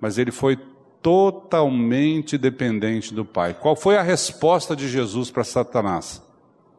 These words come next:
"Não só de, nem só de pão viverá o homem, mas de toda palavra que sai da boca de Deus."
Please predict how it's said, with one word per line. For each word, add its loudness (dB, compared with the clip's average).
"Não 2
só 0
de, -8
nem 2
só -2
de -6
pão 0
viverá 0
o 2
homem, 2
mas -2
de -4
toda 2
palavra 0
que -10
sai 0
da 0
boca -4
de -10
Deus." -14